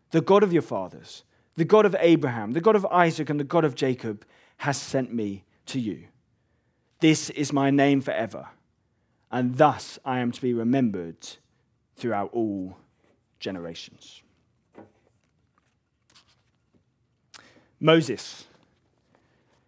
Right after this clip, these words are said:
the Hebrew boy who was born into slavery,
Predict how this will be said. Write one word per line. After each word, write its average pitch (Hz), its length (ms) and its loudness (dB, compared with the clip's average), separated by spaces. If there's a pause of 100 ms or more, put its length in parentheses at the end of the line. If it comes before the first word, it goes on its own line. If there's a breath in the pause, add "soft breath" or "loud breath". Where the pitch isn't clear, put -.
(160)
the 143 80 -2
Hebrew 175 340 4
boy 165 520 2 (300)
who 156 120 0
was 143 120 2
born 175 540 4 (260 soft breath)
into 151 280 -4
slavery, 170 600 2